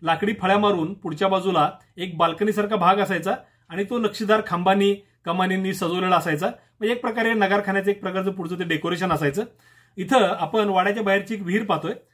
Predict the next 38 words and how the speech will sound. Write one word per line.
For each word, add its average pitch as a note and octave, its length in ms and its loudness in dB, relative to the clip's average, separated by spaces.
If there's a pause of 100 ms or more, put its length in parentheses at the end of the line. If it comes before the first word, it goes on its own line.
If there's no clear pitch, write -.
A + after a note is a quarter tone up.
(240)
हा D#3+ 140 4
विहिरीमध्ये F3+ 400 0
आत E3 160 2
उतरायच्या F3 340 -2
पायऱ्याच्या E3 320 -2
मार्गावरची E3 380 -4
कमान E3 300 0
आपल्याला F3 260 -4
दिसते E3 240 -6
इथं. E3+ 220 -2 (460)
आणि G3+ 200 4 (400)
ह्या G3 100 0
विहिरीवरती A3 440 2
एक A#3+ 100 -4
शिलालेख A3+ 380 2
आहे. G#3 320 -4 (180)
अ, D3+ 160 -2
ह्या F#3+ 260 4
शिलालेखावरती A3 680 0
कृष्णाजी A3 380 -6
पवार A3 300 2
नाव G3+ 220 4
आहे, F#3 380 2 (260)
मात्र G3+ 280 0
हे A#3 240 0
कृष्णाजी A3+ 400 -4
पवार G#3+ 300 4
आहेत G#3 240 2
सतराशे G3 480 -4
चौतीस G3+ 540 -4 (340)
पस्तीसच्या G3 420 2
सुमारासचे. F3 500 2 (360)
म्हणजे G#3 440 2 (400)
ह्या F3+ 340 6
आपल्या E3+ 280 0
पहिल्या D#3+ 320 -2
कृष्णाजी G#3 400 -6
पवारांच्याच, F#3+ 720 -2